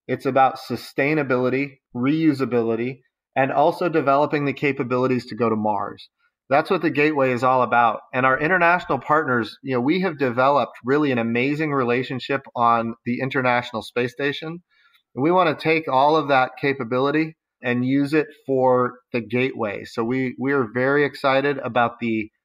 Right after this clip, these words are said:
partners that are gonna be with us on the Gateway. Some have already stepped up,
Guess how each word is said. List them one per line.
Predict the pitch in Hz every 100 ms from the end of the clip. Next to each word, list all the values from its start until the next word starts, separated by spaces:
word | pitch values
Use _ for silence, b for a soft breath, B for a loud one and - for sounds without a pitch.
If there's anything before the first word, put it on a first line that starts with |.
| _ _
partners | - 156 165 143 120 107
that | 123
are | 117
gonna | 123 117
be | 127
with | 131 127
us | 117 120
on | 110
the | 104
Gateway. | 110 107 - 98 107 - _ _ _ _
Some | - - 143
have | 143 139
already | 143 139
stepped | 131 151 143 -
up, | 165